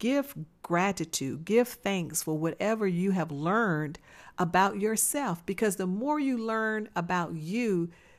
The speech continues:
the better it is going to be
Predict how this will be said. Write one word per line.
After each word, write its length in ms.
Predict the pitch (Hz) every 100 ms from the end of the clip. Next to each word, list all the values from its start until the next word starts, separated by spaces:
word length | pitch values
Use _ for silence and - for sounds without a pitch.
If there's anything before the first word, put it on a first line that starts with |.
| - -
the 140 | 185
better 400 | 160 185 208 220
it 200 | 190 185
is 500 | - 190 190 180 - 147
going 300 | 151 175 180
to 140 | 170 151
be 580 | 156 185 202 170 151